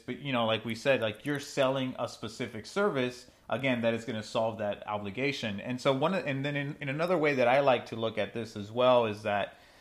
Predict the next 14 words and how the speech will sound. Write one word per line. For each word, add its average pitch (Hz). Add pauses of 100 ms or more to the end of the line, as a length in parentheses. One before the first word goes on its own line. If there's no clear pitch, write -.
(260)
you 135
know, 127
I 131
don't 151
like 135
to 123
call, 113 (1200)
like, 127
even 143
in 123
the 110
med 113
spa 110
industry, 104